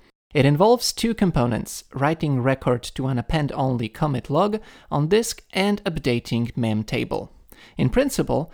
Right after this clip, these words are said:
Cassandra works in memory, storing most recent inserts and updates in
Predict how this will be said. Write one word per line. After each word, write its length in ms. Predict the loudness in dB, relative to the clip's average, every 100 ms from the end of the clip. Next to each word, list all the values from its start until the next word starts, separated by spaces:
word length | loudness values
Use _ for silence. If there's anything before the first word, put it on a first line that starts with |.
| -6
Cassandra 420 | -4 0 2 2 2
works 400 | 4 4 0 -4
in 200 | 0 2
memory, 420 | 2 2 0 -4 -6
storing 500 | -2 0 0 0 2
most 460 | 2 2 0 -4
recent 360 | -6 -4 -6 -4
inserts 520 | -2 -2 0 -2 -2
and 220 | -4 -4 -4
updates 540 | -6 -4 -4 -4 -6
in 220 | -4 -4